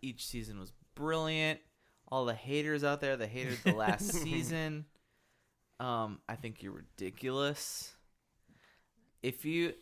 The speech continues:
Speaker 1: like, okay, so I didn't read any of the source material before this.
Speaker 2: Okay.
Speaker 1: Before this show, which, you know,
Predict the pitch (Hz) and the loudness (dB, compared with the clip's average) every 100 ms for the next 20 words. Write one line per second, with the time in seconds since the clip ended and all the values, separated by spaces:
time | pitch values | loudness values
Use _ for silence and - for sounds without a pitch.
0 | - _ _ 131 127 127 127 104 - 135 | -20 _ _ 2 2 0 -2 -4 2 6
1 | 170 170 165 151 - 127 123 117 - - | 6 4 -2 -2 -6 -2 -2 -2 -6 -20
2 | _ _ 127 127 113 95 92 87 82 - | _ _ 0 2 2 0 -2 -6 -6 -8
3 | _ - 98 82 92 82 76 67 64 - | _ -4 -2 -2 -8 -10 -8 -6 -6 -10
4 | - 69 64 71 - - 147 143 131 - | -10 -10 -8 -8 -8 -4 0 0 -2 -8
5 | - - 107 - 95 87 - - 76 62 | -14 -14 -12 -8 -8 -8 -8 -6 -4 -6
6 | - _ _ _ _ _ _ _ - - | -8 _ _ _ _ _ _ _ -20 -14
7 | 127 147 147 - - - - _ _ _ | -2 0 0 -2 -4 -6 -14 _ _ _
8 | _ _ _ _ _ - 123 110 107 | _ _ _ _ _ -12 -6 -4 -6